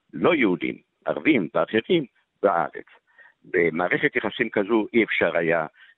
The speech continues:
להגיש את ה-, את המדינה היהודית, או להבטיח את המדיניות שתתאים לחלוטין לציפיות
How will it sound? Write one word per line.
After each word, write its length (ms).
להגיש 520
את 160
ה-, 280
את 120
המדינה 420
היהודית, 580
או 460
להבטיח 560
את 120
המדיניות 840
שתתאים 1000
לחלוטין 640
לציפיות 640